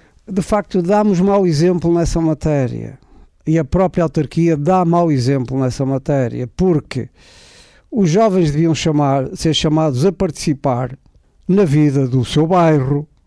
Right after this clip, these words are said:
na vida do, do seu clube, na vida da sua escola,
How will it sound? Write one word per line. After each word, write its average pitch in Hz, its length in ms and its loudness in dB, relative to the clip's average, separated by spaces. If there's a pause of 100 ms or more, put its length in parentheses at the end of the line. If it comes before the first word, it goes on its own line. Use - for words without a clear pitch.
(320)
na 196 200 0
vida 139 520 2
do, 127 420 0
do 127 200 -4
seu 160 240 -2
clube, 165 600 0
na 208 120 2
vida 151 340 2
da 123 140 0
sua 143 220 -2
escola, 160 720 0